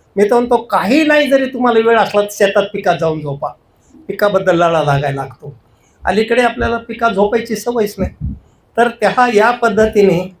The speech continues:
शॉर्टकट शक्यतो शेतीमध्ये वापरू नका.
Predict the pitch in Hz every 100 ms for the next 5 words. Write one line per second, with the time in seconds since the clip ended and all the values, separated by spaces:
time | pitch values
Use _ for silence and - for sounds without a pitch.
0 | _ _ _ _ - - 202 240 247 220
1 | 220 - - - - 208 202 254 254 220
2 | 208 190 196 190 180 170 160 180 175 156
3 | - 131